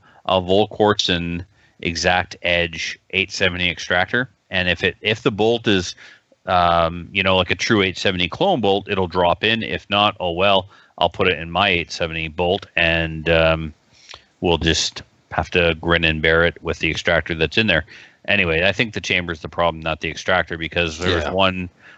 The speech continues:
Speaker 1: one of those Winchester Universals locked up in the chamber so bad that when I hit the pump on the shooting bench,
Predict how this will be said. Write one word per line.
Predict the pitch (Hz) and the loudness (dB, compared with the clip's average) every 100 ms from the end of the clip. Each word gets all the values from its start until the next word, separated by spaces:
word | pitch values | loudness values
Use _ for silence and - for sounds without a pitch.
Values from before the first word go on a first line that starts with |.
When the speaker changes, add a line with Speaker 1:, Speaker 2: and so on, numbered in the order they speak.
| _ - | _ 0
Speaker 1:
one | 107 | 2
of | 101 | 4
those | 92 82 | 2 0
Winchester | 95 - 87 - | -2 0 -2 0
Universals | 87 87 90 87 90 73 - - - | -2 0 0 0 -2 -4 -10 -18 -16
locked | 92 90 90 90 - | -6 0 0 2 0
up | 92 | 0
in | 95 | -2
the | 85 | -4
chamber | - 92 85 | 0 0 -2
so | - 98 87 | -2 0 2
bad | 92 92 85 | 2 2 0
that | 78 | -4
when | 85 | -6
I | 87 | -4
hit | 107 | -4
the | - | -6
pump | - 113 104 - | -2 -2 -2 -4
on | 90 87 | -4 -2
the | 87 82 | 0 -2
shooting | - 127 127 | -2 -4 -2
bench, | 87 85 85 - | 2 0 -2 -10